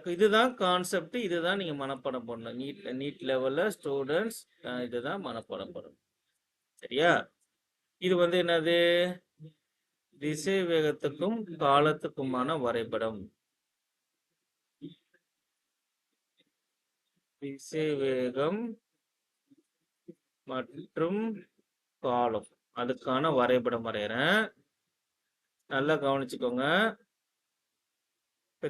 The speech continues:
திசைவேகம், காலம் அந்த வரைபடத்துல எனக்கு ஒரு சாய்வு கிடைக்குது. இப்ப எனக்கு சாய்வு எப்பெல்லாம் வருதோ, அப்பெல்லாம்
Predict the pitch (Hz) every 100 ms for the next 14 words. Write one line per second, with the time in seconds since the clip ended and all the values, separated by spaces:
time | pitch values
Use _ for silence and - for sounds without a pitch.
0 | 139 147 202 208 202 196 185 208 226 -
1 | _ - 147 147 147 139 107 127 135 143
2 | 131 131 170 165 139 - 110 117 123 143
3 | 156 156 - _ _ _ 143 147 156 151
4 | 170 196 160 139 151 160 139 123 104 101
5 | - _ _ _ _ _ _ _ _ _
6 | _ _ _ _ _ _ _ _ _ 175
7 | 165 160 151 185 175 214 247 233 190 151
8 | - 180 196 180 147 143 127 131 156 151
9 | 131 - 139 131 123 139